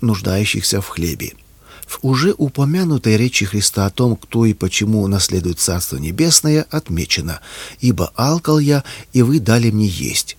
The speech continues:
Матфея двадцать пять тридцать пять. А в книге «Левит» написано: «Если брат твой обеднеет и придет в упадок у тебя, то поддержи его, пришлец ли он или поселенец,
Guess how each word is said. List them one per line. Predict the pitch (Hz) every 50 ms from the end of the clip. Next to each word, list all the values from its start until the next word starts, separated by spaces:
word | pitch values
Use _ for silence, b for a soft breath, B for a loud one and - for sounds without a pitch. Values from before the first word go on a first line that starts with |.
| - - -
Матфея | 85 87 87 - - - 76 80 76
двадцать | 73 - - 87 - - -
пять | - 73 71 -
тридцать | - 82 76 - - - -
пять. | - 95 87 78 - - - B B B B B B B B B B
А | - 143 143
в | 143 -
книге | - - 151 151 143 120 110 110
«Левит» | 107 113 117 127 175 202 - -
написано: | 185 190 185 - - 90 85 - - 80 82 80 - B B B B B B B
«Если | - 143 165 - - 160
брат | 147 127 160 185 185 165 -
твой | - 101 104 98
обеднеет | - - 113 85 82 101 95 - 131 156 175 156 113 95 -
и | - 117
придет | 104 - 110 107 104 120 113 110
в | 107 113
упадок | 117 - - 190 196 139 113 101 -
у | -
тебя, | 82 - 80 76 - 165 156 - -
то | - 147 160
поддержи | 156 - - 156 151 139 156 185 175 147 107 98 104
его, | 98 90 90 87 85 - 135 B B B B B B B B B
пришлец | - 135 175 190 175 - 120 101 - -
ли | 104 98 - -
он | - 85 85 85 -
или | - 120 131 143 151
поселенец, | 139 - - 143 139 - - 147 139 117 95 87 78 85 82 - - B